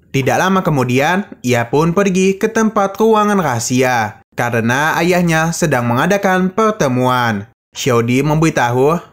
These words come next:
bahwa ia merasakan akan naik ke tahap Shangxian dan akan menghadiri empat puluh sembilan rintangannya. Kita juga tahu bahwa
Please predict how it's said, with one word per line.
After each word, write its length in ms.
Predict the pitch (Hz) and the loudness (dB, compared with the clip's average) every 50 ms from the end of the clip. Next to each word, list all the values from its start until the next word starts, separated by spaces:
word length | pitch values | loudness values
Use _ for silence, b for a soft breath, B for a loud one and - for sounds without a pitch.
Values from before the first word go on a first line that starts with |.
| - 120 | -6 -4
bahwa 400 | 107 107 110 113 131 143 151 135 | -2 0 0 2 2 2 0 0
ia 160 | - 202 196 196 | 0 0 2 2
merasakan 640 | 185 175 151 143 - 139 123 - 143 151 175 190 185 - - | 2 0 0 -2 -2 -4 -4 -2 -2 -2 -2 -2 -4 -6 -6
akan 280 | - 185 185 - 190 196 | -6 -4 -2 -2 -2 0
naik 320 | 196 202 202 190 190 190 - | 0 0 0 0 0 0 -2
ke 80 | 214 | -2
tahap 320 | 202 208 202 190 196 202 196 | -2 0 0 0 0 -2 -2
Shangxian 800 | - 160 127 123 113 - 131 127 131 131 127 117 110 104 107 - _ _ _ _ | -2 -4 -4 -4 -4 -2 0 0 2 2 0 0 -2 -4 -6 -12 _ _ _ _
dan 160 | - 127 123 113 | -4 -2 -2 -2
akan 560 | - 113 113 110 - - 127 135 151 156 156 | -2 -2 -4 -4 -4 -4 -2 -2 0 0 0
menghadiri 640 | 165 165 175 175 175 196 185 180 170 170 170 - - | 0 0 0 2 2 0 2 2 2 0 0 -2 0
empat 320 | - 208 196 - 208 202 | -2 -2 0 0 -2 -2
puluh 160 | - 208 202 | 0 0 0
sembilan 560 | - 220 214 214 220 214 208 196 190 190 196 | 2 2 2 4 4 4 2 2 0 0 0
rintangannya. 880 | 220 214 196 190 - 147 127 120 120 117 117 123 123 120 117 107 101 98 - _ _ _ _ - | 0 0 0 0 0 -2 0 0 0 0 0 0 0 0 0 -2 -2 -4 -8 _ _ _ _ -8
Kita 400 | - 123 120 120 127 127 131 139 | -4 -4 -2 0 0 0 0 0
juga 240 | 147 156 147 160 156 | 0 0 0 -2 -2
tahu 400 | - 151 131 123 123 139 156 170 175 170 - | -2 0 0 2 2 2 2 0 0 -4 -6
bahwa 320 | - 110 107 110 110 117 | -4 -2 0 0 2 2